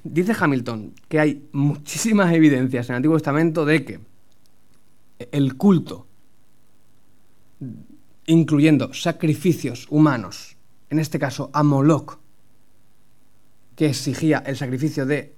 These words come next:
niños infantes quemados en sus brazos,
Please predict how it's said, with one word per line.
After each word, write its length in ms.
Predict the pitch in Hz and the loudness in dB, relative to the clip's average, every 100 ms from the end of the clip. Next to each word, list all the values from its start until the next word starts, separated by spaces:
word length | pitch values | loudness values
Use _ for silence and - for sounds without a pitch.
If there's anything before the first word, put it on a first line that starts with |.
| - - | -16 -4
niños 580 | 147 165 151 131 - - | 0 2 2 0 -6 -4
infantes 680 | 139 127 156 139 - - - | -4 -2 0 0 -2 -14 -14
quemados 680 | - 135 151 151 110 110 | -6 0 2 2 0 -6
en 120 | 131 131 | -8 -6
sus 140 | 165 | -4
brazos, 520 | 135 117 165 196 - | -6 -8 -8 -8 -10